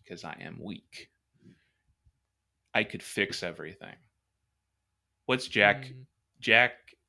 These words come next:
Speaker 1: is the fixer, right? Jack
Speaker 2: Mm.
Speaker 1: is the type who,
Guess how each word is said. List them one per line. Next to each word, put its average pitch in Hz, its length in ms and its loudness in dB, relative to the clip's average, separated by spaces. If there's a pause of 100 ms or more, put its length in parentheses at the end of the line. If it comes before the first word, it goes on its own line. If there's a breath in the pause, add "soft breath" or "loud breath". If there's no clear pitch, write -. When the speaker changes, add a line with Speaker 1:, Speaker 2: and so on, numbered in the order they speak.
(160)
Speaker 1:
is 98 300 -12
the - 80 -16
fixer, - 560 -8
right? 71 240 -10 (880 soft breath)
Jack 127 340 6
Speaker 2:
Mm. 156 40 0
Speaker 1:
is 127 160 0
the 113 100 -4
type 92 420 -2
who, 90 380 -12